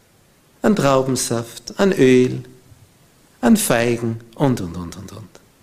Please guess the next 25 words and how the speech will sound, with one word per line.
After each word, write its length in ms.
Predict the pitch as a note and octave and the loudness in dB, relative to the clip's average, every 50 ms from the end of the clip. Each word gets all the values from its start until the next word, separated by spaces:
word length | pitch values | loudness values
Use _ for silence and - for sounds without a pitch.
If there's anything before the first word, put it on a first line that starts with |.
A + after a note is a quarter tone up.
| _ _ | _ _
an 120 | - - A#2 | -4 -2 -2
all 140 | G#2+ G#2 F#2 | 0 0 -2
den 160 | G2 F#2+ E2 | -2 -4 -4
Früchten. 500 | - - - F2+ E2 - - - - - - _ _ _ _ _ _ - _ _ _ _ _ _ _ _ _ _ _ _ _ _ _ _ _ _ _ _ _ _ _ | -6 -8 -6 -6 -8 -8 -10 -14 -16 -20 -20 _ _ _ _ _ _ -20 _ _ _ _ _ _ _ _ _ _ _ _ _ _ _ _ _ _ _ _ _ _ _
Sie 140 | - - - | -12 -4 -4
sollten 340 | - - E2+ E2 - - - | -4 -4 -4 -10 -12 -12 -12
das 220 | - - - - | -10 -8 -10 -10
bringen, 560 | - - - - D2 D2+ G#2 B2+ E3 G3+ G3 - - _ _ _ _ _ _ _ _ _ _ | -10 -14 -14 -12 -12 -10 -10 -10 -10 -10 -12 -14 -20 _ _ _ _ _ _ _ _ _ _
damit 280 | - D3 C#3+ C#3 - | -6 -6 -6 -6 -6
die 60 | - - | -10 -10
Priester 640 | - - - E2+ E2 - - - - - C3+ C#3 - - _ _ _ _ _ _ _ _ _ _ _ _ _ _ _ _ _ _ | -10 -12 -14 -12 -8 -6 -6 -6 -6 -8 -10 -12 -14 -20 _ _ _ _ _ _ _ _ _ _ _ _ _ _ _ _ _ _
und 120 | - - - | -20 -16 -14
die 60 | - | -10
Leviten 560 | - D#2+ C#2+ - - - - _ - E3 D#3 - - - - | -10 -10 -10 -12 -16 -18 -18 _ -14 -14 -14 -14 -18 -16 -10
zu 160 | - - - | -8 -8 -8
essen 380 | - - - - - - - - | -8 -10 -8 -6 -6 -6 -6 -8
hatten. 160 | - - - _ _ _ _ _ _ - _ _ _ _ _ _ _ _ _ _ - | -16 -18 -20 _ _ _ _ _ _ -20 _ _ _ _ _ _ _ _ _ _ -16
Und 140 | C#3+ - - | -12 -10 -8
die 40 | |
Leviten 680 | F#2 E2+ E2 D#2 D#2+ D2+ D#2+ G#2 - - E3 E3+ E3 E3 | -8 -8 -8 -8 -8 -8 -8 -10 -8 -6 -6 -6 -6 -8
dienten 400 | - F2 F2 G#2 G#2+ - C#3+ C3 | -10 -10 -10 -12 -12 -10 -8 -6
dafür 420 | C3 C3+ - - - G#2+ G2 G2+ | -6 -6 -8 -10 -14 -14 -14 -16
für 160 | - - - | -16 -16 -12
den 160 | - B2 C#3+ | -10 -10 -10
Herrn. 280 | D3 C3 - - - - | -10 -12 -14 -16 -18 -20